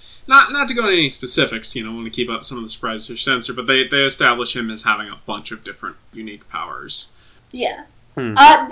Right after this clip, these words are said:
Speaker 2: and this is, this is something actually that I wanted to jump on too, where it's,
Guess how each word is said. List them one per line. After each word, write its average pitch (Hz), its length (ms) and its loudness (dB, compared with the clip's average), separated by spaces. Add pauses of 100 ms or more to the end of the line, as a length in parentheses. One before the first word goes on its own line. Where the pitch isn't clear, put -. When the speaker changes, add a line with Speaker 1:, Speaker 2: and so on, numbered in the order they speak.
Speaker 2:
and 311 160 8
this 339 160 8
is, 339 300 4
this 277 160 2
is 311 80 8
something 359 220 6
actually 262 360 4
that 233 140 0
I 226 80 4
wanted 214 180 -4
to 208 60 -4
jump 196 240 -4
on 196 160 -2
too, 233 280 -8
where 202 180 -2
it's, - 440 -4